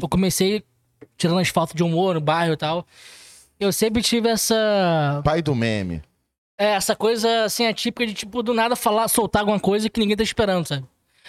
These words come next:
Speaker 1: Aí eu falava uma observação, todo mundo, "Caralho, o que que ele falou?" "Cara, sequeladão, mano, tal, sequela, tal." Aí ficou essa parada assim, e também na internet, né, tinha que ter um nickname na época, né, assim.
Speaker 2: Aí ficou sequela.
Speaker 1: É, eu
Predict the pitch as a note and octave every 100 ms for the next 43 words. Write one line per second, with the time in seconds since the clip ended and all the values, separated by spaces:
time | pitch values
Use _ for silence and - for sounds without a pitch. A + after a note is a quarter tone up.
0 | - - - - F#3+ A3+ A#3 A#3+ B3+ C4
1 | A3 G#3+ - A#3 A#3 - A3+ A#3+ B3+ A3+
2 | - D#4 E4 D#4+ B3 - E4+ E4+ D#4 E4
3 | D#4 A3+ C3 G#3+ _ _ _ _ _ -
4 | C4 C#4+ - C4+ C#4 C#4 C4+ G#3+ D4 C#4
5 | F#3 D3 - A#3+ - A#3+ - B3 C#4 A#3
6 | - B3+ A3 G3+ G#3 G#3+ A#3+ B3+ - B3+
7 | B3 B3+ - C#4 E4 - - - - A3
8 | B3+ B3+ C#4 B3+ G#3 B3 A#3 C4+ D4+ C4
9 | A#3+ - - _ G#3+ G#3 A3 G#3+ G#3+ G3
10 | G3+ A3 F#3 G#3 A3 F#3+ E3 D3 E3+ E3
11 | C3+ G#2 - C3 - C#3+ C#3 A#2 G2+ -
12 | _ - C#4+ G#3+